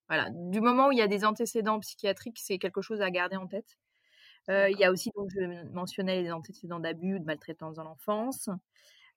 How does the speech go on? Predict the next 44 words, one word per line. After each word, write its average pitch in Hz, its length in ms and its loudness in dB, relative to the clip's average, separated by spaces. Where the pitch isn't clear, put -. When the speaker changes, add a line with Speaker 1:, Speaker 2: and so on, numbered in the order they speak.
Speaker 1:
Euh, 175 120 -2
il 185 80 -4
y 185 60 4
a 185 80 8
aussi 196 360 0
la 226 120 8
question 240 460 -2
des, 220 420 2
hum, 202 400 -8
difficultés 220 540 -4
conjugales. 240 680 2
Ça 202 300 -2
peut 233 280 4
entrer 208 300 0
en 220 80 0
ligne 214 220 -4
de 220 80 0
compte 247 360 -2
et 196 120 0
ça 208 160 0
peut 233 220 -4
mener 220 400 0
à 202 80 0
quelque 202 240 -4
chose 208 240 -6
de 190 80 -4
compliqué 240 500 0
en 233 60 2
postpartum, 247 680 -2
ce - 80 -18
qui - 100 -20
est - 40 -20
plutôt - 240 -6
logique, 214 440 -4
puisque - 220 -10
s'il - 140 -8
y 202 40 2
a 190 40 0
des 190 80 -2
conflits 226 560 -6
dans 185 100 2
le 190 80 -2
couple, 208 420 0
euh, 175 260 -4